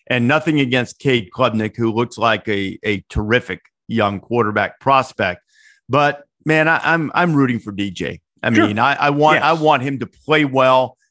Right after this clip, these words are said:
Speaker 1: You know, they've, uh, they've got a week off. They go to Notre Dame. I want him to play well and to live this up because you already heard a lot of great things about him, uh, from being around the Clemson program.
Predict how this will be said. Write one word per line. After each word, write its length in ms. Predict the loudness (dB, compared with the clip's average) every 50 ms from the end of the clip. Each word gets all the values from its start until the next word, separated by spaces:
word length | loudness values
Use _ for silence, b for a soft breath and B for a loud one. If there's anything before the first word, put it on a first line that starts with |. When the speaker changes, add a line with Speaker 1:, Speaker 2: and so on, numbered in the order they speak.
| _ _
Speaker 1:
You 60 | -4
know, 160 | -2 -2 -2
they've, 320 | 0 2 2 2 2 2 2
uh, 160 | 2 2 2
they've 220 | 0 -4 -4 0
got 160 | 0 2 2
a 40 | 2
week 320 | 0 -2 -4 -4 -4 -4 0
off. 360 | 2 4 4 4 2 0 -4
They 80 | -8
go 180 | -6 -4 -4 -4
to 100 | -4 -4
Notre 280 | -4 -4 -4 -4 -2 -2
Dame. 260 | -2 0 0 2 2
I 40 | 2
want 200 | 4 2 0 0
him 60 | -4
to 80 | -8
play 260 | -12 _ _ -4 -4 -4
well 480 | -4 -4 -4 -2 -2 -4 -6 -8 _ _ _ -8
and 340 | -6 -4 -4 -4 -4 -6 -8
to 320 | -8 -8 -8 -8 -10 -12 b b b b b b -6
live 240 | -4 -4 -4 -2
this 200 | -4 -6 -2 -2
up 200 | -2 -2 -2 -4
because 420 | -10 -10 -4 -2 -2 -2 -2 -6 -12 _ _ _ _ _ _ _ _ _ _ _ _ _ _ _ _ _ _ _
you 220 | 2 4 6 6
already 260 | 6 4 4 2 0
heard 240 | 0 0 -2 -2 0
a 40 | 2
lot 180 | 0 0 0
of 100 | 0 -4
great 220 | -4 -6 -6 -6 -6 _ _
things 300 | -4 -4 -4 -4 -6 -8
about 480 | -8 -4 -2 0 2 2 2 0 -4
him, 500 | -8 -6 -2 -2 0 0 -2 -4 -6 -10 _ _ _ _ _ _ -4
uh, 300 | 0 0 2 0 0 -4 -10 _ _
from 480 | -10 -4 -2 0 0 0 -2 -6 -12 _ -2
being 280 | 0 0 0 0 -2
around 400 | -4 -2 -2 0 0 0 0 -2
the 60 | -4 -8
Clemson 500 | -4 -4 -4 -4 -4 -6 -8 -12 -12 _
program. 720 | _ -4 -4 -4 -4 -4 -2 -2 0 -2 -2 -4 -6